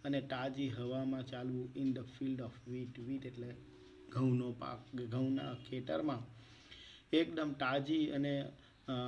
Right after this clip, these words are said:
આનંદમય હવામાં, આહ્લાદક હવામાં ચાલવું કેટલી મજાની વાત છે. આગળ કહે છે, "The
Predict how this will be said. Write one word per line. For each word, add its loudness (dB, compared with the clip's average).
આનંદમય 4
હવામાં, 2
આહ્લાદક 0
હવામાં 2
ચાલવું -2
કેટલી -2
મજાની 4
વાત -2
છે. -6
આગળ 2
કહે 2
છે, 2
"The 2